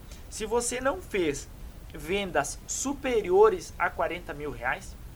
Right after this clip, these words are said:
vendas, né, independente do que você comprou, mas vendas acima de quarenta mil, você não precisaria fazer declaração de imposto de renda,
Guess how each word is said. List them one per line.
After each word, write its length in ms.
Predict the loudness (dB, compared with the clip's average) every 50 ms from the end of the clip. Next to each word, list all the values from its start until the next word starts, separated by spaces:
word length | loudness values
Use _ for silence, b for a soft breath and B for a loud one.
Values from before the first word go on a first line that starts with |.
| -16 -16 -16 -16 -16 -14
vendas, 460 | -12 -8 -6 -6 -6 -4 -4 -6 -6
né, 160 | -4 -4 -6 -6
independente 720 | -6 -4 -6 -4 -4 -4 -6 -6 -6 -8 -8 -8 -8 -8
do 140 | -6 -6 -6
que 120 | -6 -6
você 300 | -4 -4 -4 -4 -4 -8
comprou, 420 | -6 -6 -8 -6 -6 -4 -4 -4 -6 -6 B B B B
mas 200 | -2 -2 -2 -2
vendas 400 | -4 -4 -4 -2 -2 -2 -2 -2
acima 280 | -2 -6 -10 -10 -10 -10
de 100 | -10 -6
quarenta 400 | -6 -4 -4 -6 -6 -8 -8 -8
mil, 240 | -8 -8 -10 -10 -10 -12 -14 -10 -6
você 260 | -6 -6 -4 -6 -8
não 320 | -6 -6 -4 -4 -4 -4
precisaria 640 | -6 -8 -8 -8 -8 -8 -4 0 0 2 2 0 -4
fazer 300 | -4 -4 -4 -4 -4 -4
declaração 460 | -4 -4 -4 -4 -4 -4 -4 -6 -10 -12
de 60 | -12
imposto 260 | -10 -10 -10 -10 -10
de 60 | -12 -12
renda, 160 | -12 -12